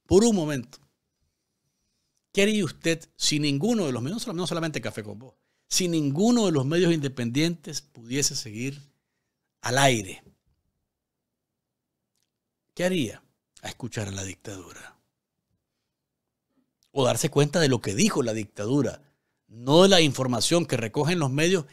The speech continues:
y que contrasta lo que dice la dictadura como un país de las maravillas, ¿no? País maravilloso. Es Alicia. No, es Brujilda en el país de las maravillas. O mejor, Brujilda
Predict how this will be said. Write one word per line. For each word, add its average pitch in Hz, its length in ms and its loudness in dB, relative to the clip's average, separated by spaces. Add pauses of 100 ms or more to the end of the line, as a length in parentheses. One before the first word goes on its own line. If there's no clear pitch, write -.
(180)
y 190 100 -8
que 160 160 0
contrasta 196 640 2
lo 180 140 0
que 139 80 -2
dice 156 200 0
la 175 120 -4
dictadura 151 480 -4
como 139 180 -6
un 143 120 -8
país 143 260 -6
de 147 80 -8
las 131 100 -8
maravillas, 110 580 -12
¿no? 123 220 -20 (300)
País 131 120 -16
maravilloso. - 680 -12 (420)
Es 156 80 -4
Alicia. 170 640 -2 (320)
No, 135 180 -6 (340)
es 180 300 4
Brujilda 160 880 0 (140)
en 120 100 -20
el 113 120 -12
país 139 220 -8
de 151 100 -12
las 123 100 -12
maravillas. 107 520 -18 (1300)
O 147 140 0
mejor, 147 480 0 (680)
Brujilda 156 880 2